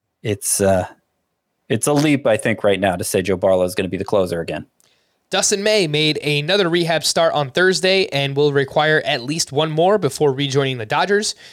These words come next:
Speaker 2: He threw forty-six pitches, striking out six over three scoreless innings. And Dustin May, again, could be good to go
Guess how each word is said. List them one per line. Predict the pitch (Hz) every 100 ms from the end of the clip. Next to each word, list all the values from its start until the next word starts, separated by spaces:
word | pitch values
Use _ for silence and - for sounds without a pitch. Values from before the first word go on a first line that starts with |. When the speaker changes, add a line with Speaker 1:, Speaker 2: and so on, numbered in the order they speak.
| -
Speaker 2:
He | 160
threw | 156 143
forty-six | - 190 180 156 165 -
pitches, | 180 170 175 170 170 - -
striking | - 165 160 151
out | 131 -
six | 202 202 - -
over | 147 143
three | - 165 170
scoreless | - 160 151 -
innings. | 160 170 175 - - - - -
And | 143 139 139 - -
Dustin | 170 170 - 175
May, | 165 160 160 160 - _ -
again, | 185 175 170 -
could | -
be | 175 170
good | 160
to | -
go | 156 143 143 139